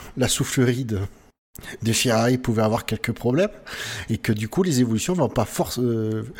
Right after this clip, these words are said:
Ferrari nous a prouvé dans le passé que, euh, ils pouvaient aven-, amener des évolutions qui n'apportaient strictement rien, voire, euh,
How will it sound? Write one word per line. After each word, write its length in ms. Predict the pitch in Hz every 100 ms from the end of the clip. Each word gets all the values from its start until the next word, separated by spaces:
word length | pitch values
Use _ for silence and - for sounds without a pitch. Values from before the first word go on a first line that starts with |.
| -
Ferrari 440 | - 147 143 143 147
nous 180 | 131
a 80 | 123
prouvé 400 | - - 117 175
dans 160 | 180 123
le 60 |
passé 340 | 107 107 - 175
que, 140 | -
euh, 420 | 123 120 107 101 98 - - -
ils 80 |
pouvaient 220 | - 120 120
aven-, 300 | 110 110 120
amener 300 | 113 110 110
des 120 | 101
évolutions 400 | 104 98 - 190
qui 160 | - 107
n'apportaient 420 | 107 - 98 151
strictement 480 | - - - 113 104
rien, 320 | 131 117 110 - - _ _
voire, 300 | 107 117 123
euh, 80 | 104